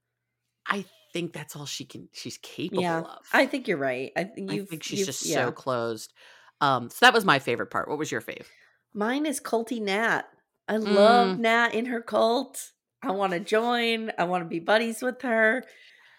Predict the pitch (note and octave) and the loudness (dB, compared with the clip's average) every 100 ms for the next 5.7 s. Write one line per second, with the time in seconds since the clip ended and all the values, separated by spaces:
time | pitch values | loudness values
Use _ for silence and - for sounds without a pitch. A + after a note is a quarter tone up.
0 | _ - G#3+ G#3+ B3+ - A3 C4+ A#3+ G#3 | _ -2 -2 0 -4 2 4 4 2 -4
1 | A#3 A#3+ A3 - F#3+ - F#3+ G#3 G#3 G3+ | 0 2 2 2 0 2 2 4 2 0
2 | F#3 F#3+ G3 G3 F#3+ - - - E3+ D#3 | -4 -4 -2 0 -2 -6 -18 -4 -2 -2
3 | D3+ D3 - F3 E3 D#3+ - - E3+ E3 | -4 -8 -8 -2 0 -2 -4 -2 -2 -2
4 | - F3 F3 F3 F#3+ E3+ D#3+ D#3 D#3+ C4+ | -6 -4 -4 -4 -4 -4 -2 -2 -2 -6
5 | - - - - - D#3+ D#3+ | -10 -12 -16 -8 -2 0 2